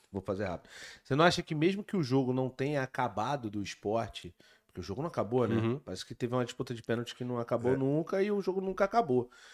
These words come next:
Speaker 1: Então o, o Sport também se autoproclama campeão. Porque eles foram, ele, foi ele, foi Sport e Guarani a final,
Speaker 2: Foi,
Speaker 1: não
Speaker 2: Sport e
Speaker 1: foi?
Speaker 2: Guarani.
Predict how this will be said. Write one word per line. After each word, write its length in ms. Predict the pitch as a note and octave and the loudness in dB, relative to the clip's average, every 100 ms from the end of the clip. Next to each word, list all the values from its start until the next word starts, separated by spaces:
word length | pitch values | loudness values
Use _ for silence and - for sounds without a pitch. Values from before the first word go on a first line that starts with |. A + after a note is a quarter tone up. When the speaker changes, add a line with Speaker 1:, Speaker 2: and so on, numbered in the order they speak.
| - - | -14 -6
Speaker 1:
Então 400 | B2+ D#3 F3 G#3+ | 4 8 10 8
o, 360 | G3 E3+ D#3 - | 6 6 6 6
o 240 | D3 C#3 C#3 | 4 6 4
Sport 480 | - - F#3 A#3 | 0 6 6 6
também 380 | - B3 D3+ A3 | 4 6 6 2
se 160 | C#4 F3+ | 4 6
autoproclama 840 | C#3+ - - B2+ - A2+ A2 G#2 | 6 4 -2 -4 -2 0 0 -2
campeão. 540 | - G2+ F#2 F#2 E2 - _ _ - - _ _ - | -6 -8 -4 -4 -4 -10 _ _ -20 -20 _ _ -2
Porque 680 | B2+ - D3+ C#3 C3 A#2+ - _ - | -2 2 8 10 10 8 -4 _ -6
eles 280 | A#2 A#2+ C3 | 0 0 0
foram, 300 | - D3 D#3 | 2 4 6
ele, 160 | C3 D3 | 6 4
foi 280 | - C#3+ C#3 | 2 4 6
ele, 280 | D3 F#3 - | 4 2 0
foi 160 | - | 0
Sport 240 | C3 F3+ E3+ | 4 4 4
e 40 | |
Guarani 340 | D#3 C3+ C#3 C3+ | 4 4 2 -2
a 40 | |
final, 240 | - A2 | -2 0
Speaker 2:
Foi, 40 | G2+ | 0
Speaker 1:
não 40 | |
Speaker 2:
Sport 200 | F#2+ C3 | 0 -4
e 40 | G#2 | -2
Speaker 1:
foi? 80 | |
Speaker 2:
Guarani. 200 | A2 F#2 | -2 -4